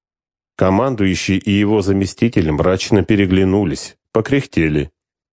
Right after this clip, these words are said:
Они прекрасно понимали, что начальник артиллерии прав. У них достаточно было опыта и власти,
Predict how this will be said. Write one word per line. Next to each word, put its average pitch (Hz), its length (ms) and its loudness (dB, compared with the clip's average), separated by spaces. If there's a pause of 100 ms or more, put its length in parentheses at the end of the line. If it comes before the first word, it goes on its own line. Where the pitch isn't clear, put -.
Они 120 260 2
прекрасно 156 720 0
понимали, 139 640 2
что - 280 0
начальник 120 600 2
артиллерии 127 720 0
прав. - 460 -2 (520)
У 107 140 6
них 117 280 2
достаточно 113 880 0
было 101 320 4
опыта 101 440 2
и 92 140 4
власти, 95 640 0